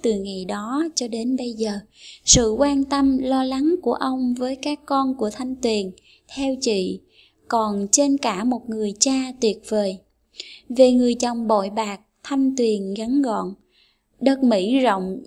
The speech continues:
nhưng người Việt ít. Muốn gặp nhau không khó, nhưng tôi và các con chọn cách quên. Ai cũng khó có thể quên những tuổi buồn, nhưng đã quên được thì có nghĩa là không còn gì.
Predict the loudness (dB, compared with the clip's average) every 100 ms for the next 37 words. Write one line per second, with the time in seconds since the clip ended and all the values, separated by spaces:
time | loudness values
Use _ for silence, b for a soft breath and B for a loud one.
0 | 4 6 6 2 0 -2 -2 -2 -4 -4
1 | -10 _ _ 0 4 6 4 2 -2 -4
2 | -4 -2 -2 -4 -8 -8 -6 -4 0 0
3 | -2 -4 -2 0 0 0 -2 -2 -2 -4
4 | -4 -10 -6 -4 -2 -4 0 0 0 -8
5 | -10 -8 -4 -4 -4 -8 B B B B
6 | 0 2 0 0 -4 -2 -2 0 0 -2
7 | -2 -2 -4 2 2 4 2 0 -2 -4
8 | -2 0 2 2 0 B B B 2 4
9 | 4 4 2 -2 0 2 4 4 2 0
10 | _ -6 0 0 0 0 2 2 2 0
11 | -4 -6 -4 -2 0 0 -2 -2 -4 -6